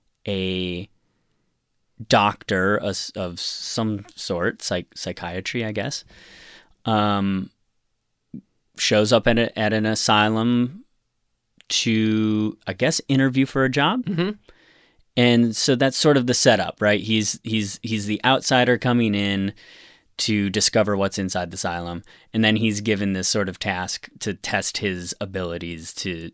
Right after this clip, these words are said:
Speaker 1: to s-, go through each of the patients to see which one of 'em is the former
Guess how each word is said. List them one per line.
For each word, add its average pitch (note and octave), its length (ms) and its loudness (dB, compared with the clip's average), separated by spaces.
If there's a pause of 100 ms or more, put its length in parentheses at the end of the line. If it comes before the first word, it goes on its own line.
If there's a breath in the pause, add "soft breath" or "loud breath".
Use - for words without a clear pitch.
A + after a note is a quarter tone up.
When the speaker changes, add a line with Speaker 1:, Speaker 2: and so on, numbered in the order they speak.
Speaker 1:
to G#2 140 -8
s-, - 240 -10
go G#2 220 0
through G#2 220 -4
each G2 280 -6
of F#2+ 80 -8
the G2 80 -10
patients G2 460 -2
to - 120 -8
see G#2 200 -2
which F#2+ 260 -6
one F#2 140 -4
of F2+ 100 -6
'em F#2 260 -4
is F2+ 400 -8
the G2 200 -4
former G#2+ 680 0